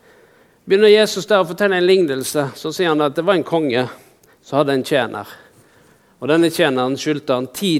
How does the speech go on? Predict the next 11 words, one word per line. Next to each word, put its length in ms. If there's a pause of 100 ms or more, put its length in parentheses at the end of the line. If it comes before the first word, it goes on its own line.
tusen 540 (500)
talenter. 640 (2250)
Ti 160
tusen 380
talenter, 500
hva 140
er 80
det? 120 (220)
Det 140
er 80
cirka 320